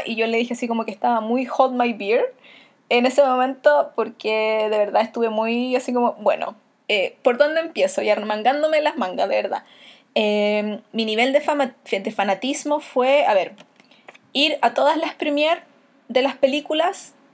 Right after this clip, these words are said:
en Santiago, porque, eh, las,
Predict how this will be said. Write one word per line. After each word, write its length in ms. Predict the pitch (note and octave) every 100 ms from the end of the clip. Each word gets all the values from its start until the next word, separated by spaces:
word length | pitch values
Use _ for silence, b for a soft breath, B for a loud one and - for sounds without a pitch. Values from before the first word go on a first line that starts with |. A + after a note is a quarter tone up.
| _ A#3
en 320 | C#4 D4 C#4+
Santiago, 480 | D#4 D#4+ G3+ F#2+ - _ _ _ _ _ _ _ _ _ _
porque, 680 | A#3 A#3 A#3 A#3+ A#3+ B3 -
eh, 680 | G3+ G3+ G#3 G#3 G#3 G3 - _
las, 200 | - A3+